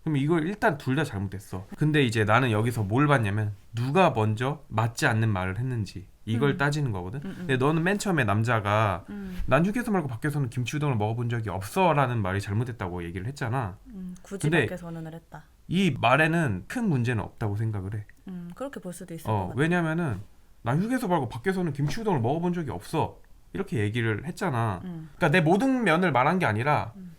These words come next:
Speaker 1: 단편적인 부분만 얘기를 한 거야.
Speaker 2: 음. 근데 완벽한 문장은 아니었기 때문에 오해의 소지가 있어.
Speaker 1: 어떤 부분이?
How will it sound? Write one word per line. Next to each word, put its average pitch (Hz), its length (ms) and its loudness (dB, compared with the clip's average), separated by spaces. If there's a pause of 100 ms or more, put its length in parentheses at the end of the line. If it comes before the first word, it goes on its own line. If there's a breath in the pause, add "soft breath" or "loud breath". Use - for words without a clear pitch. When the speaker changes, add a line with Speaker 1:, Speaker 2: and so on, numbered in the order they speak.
Speaker 1:
단편적인 202 680 2
부분만 156 440 0
얘기를 104 380 -2
한 147 120 -2
거야. 101 300 -2
Speaker 2:
음. 185 260 -10 (120)
근데 262 400 0
완벽한 254 420 0
문장은 202 320 -4
아니었기 190 380 -6
때문에 208 580 -6
오해의 226 380 0
소지가 247 400 -6
있어. 143 340 -12 (140)
Speaker 1:
어떤 120 280 -2
부분이? 95 260 -6